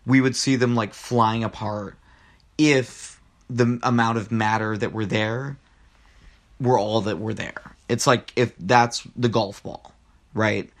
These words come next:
is, like, the amount of, like, visible matter we can see in a galaxy. But, um, because of the way that it's rotating, we know that it has to be more than that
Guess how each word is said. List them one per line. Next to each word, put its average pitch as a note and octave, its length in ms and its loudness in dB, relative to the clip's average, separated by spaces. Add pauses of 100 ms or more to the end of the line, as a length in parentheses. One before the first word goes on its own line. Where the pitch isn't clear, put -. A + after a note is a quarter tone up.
(200)
is, A2+ 160 2
like, A2 220 -2
the A2+ 200 2
amount G#2+ 320 0
of, G2+ 140 -6
like, G2+ 280 -6 (560)
visible A2+ 560 2
matter G#2 340 -2
we G2+ 100 -6
can G#2 180 -6
see G2+ 520 -6 (1000)
in B2+ 180 4
a A2+ 60 4
galaxy. - 720 -6 (500)
But, A2+ 580 0 (640)
um, A2 280 0
because A#2 340 0
of G#2 100 -4
the A2 80 0
way A2 160 0
that G2+ 140 -4
it's F#2 160 -8
rotating, A#2 540 2
we G#2+ 100 -2
know G#2 500 -2
that G#2 180 -4
it G#2 200 -6
has A2 380 0
to G#2 80 -10
be G2+ 100 -2
more G#2+ 340 0
than G2+ 160 -10
that C#2+ 240 -14